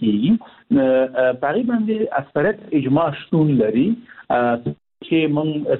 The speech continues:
سل سلنه اجماع نشو ویلی ځکه چې اوس هم موږ کار لرو او کار کوو په دې باندې، اما، اه، زموږ له اړخه چمتووالی، اه، بشپړ شوی دی. په هیڅ مورد باندې تاسو سل فیصد اجماع نشئ رامنځته کولی ځکه چې، اه، سیاسي ګوندونه دي،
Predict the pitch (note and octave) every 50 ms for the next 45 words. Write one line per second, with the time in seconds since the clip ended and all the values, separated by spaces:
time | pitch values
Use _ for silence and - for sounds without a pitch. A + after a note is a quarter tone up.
0 | - - E3+ D#3+ D#3+ - C#3+ C3+ C#3 C3+ C3 B2+ A#2+ B2 B2 C3+ C3 C3 C#3+ D3+
1 | - - D#3+ D3+ D3+ D3+ D3 C#3+ C3+ - B2+ - B2 - - C3 B2 B2 B2+ B2
2 | B2 A#2+ A#2+ A#2+ B2 A#2+ A#2+ - - B2+ B2 C3+ C#3 C3+ C3+ C3+ C3 D3+ F3 -
3 | - - - - - B2+ A#2 A2+ A2+ - - C3+ C3+ C3 C3+ - C3 D3+ - -
4 | E3+ E3 F3 F3+ F#3+ F#3+ F3 C#3 B2 B2 A#2+ A#2+ A#2+ A#2 - - - - _ -
5 | - B2 B2 B2 A#2+ C3 F3+ B3 C4+ A#3+ A3 F#3 G#3 G#3+ - G#3 - - D3 C3
6 | - C3+ C3 D3+ F#3 F#3+ F3+ E3 D#3 D3 C#3+ C#3+ - - C3 A#2 A2+ A2 A2 A2
7 | G#2+ - B3 B3+ A#3+ B3 - B3+ B3 B3+ A#3+ A3+ - A#2 - - G#2+ - - -
8 | F#3+ G3 F#3 E3 C3 A#2+ B2 - - B2+ A2+ C3 A3+ D4 C#4+ - - G3+ E3+ D#3
9 | D#3+ G3 G#3+ D#3+ D#3+ D#3 D#3 D#3 D3+ - D3 D3 D3 C#3+ - - F#3+ F3+ D#3 C#3+
10 | C3+ - E3 C#3+ C3+ B2 A#2+ C3+ C#3+ D3+ F#3 G3 - F3 D3 B2 A#2 A2+ G#2+ G#2+
11 | - - A2 A2 A2 G#2+ A2 A2 A2+ A2 - G#3 - A#3 - B3+ B3+ B3 B3+ -
12 | - - - - - - D3 C#3+ C#3 C3 C#3 - C3 B2+ - D#3 C#3 B2+ C3+ C3
13 | C3+ F3 F#3+ F#3 F3 E3+ F3 E3+ E3+ D#3+ D3+